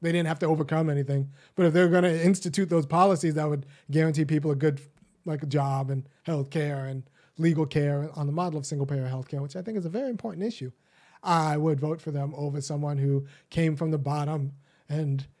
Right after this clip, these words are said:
rose through adversity and all of that stuff. So I, this narrative is not something I appreciate. Like, I, I, I'm, I know it's popular in,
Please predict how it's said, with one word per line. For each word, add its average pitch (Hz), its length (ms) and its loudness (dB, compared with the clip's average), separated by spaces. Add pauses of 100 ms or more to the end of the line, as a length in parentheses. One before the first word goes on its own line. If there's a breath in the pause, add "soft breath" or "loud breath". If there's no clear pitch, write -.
(920)
rose 170 500 8
through 170 300 4
adversity 151 840 0
and 143 100 -4
all 139 180 -4
of 131 100 -6
that 135 200 -8
stuff. 139 280 -16
So - 180 -4
I, 165 380 2 (2250)
this 180 260 4
narrative 190 600 6
is 160 180 0
not 170 260 0
something 156 580 -2 (400 soft breath)
I 165 120 2
appreciate. 151 680 0
Like, 190 300 -4
I, - 220 -10 (160)
I, 220 120 0
I'm, 220 380 0
I 208 100 0
know 247 260 4
it's 220 120 2
popular 208 720 2
in, 180 460 -6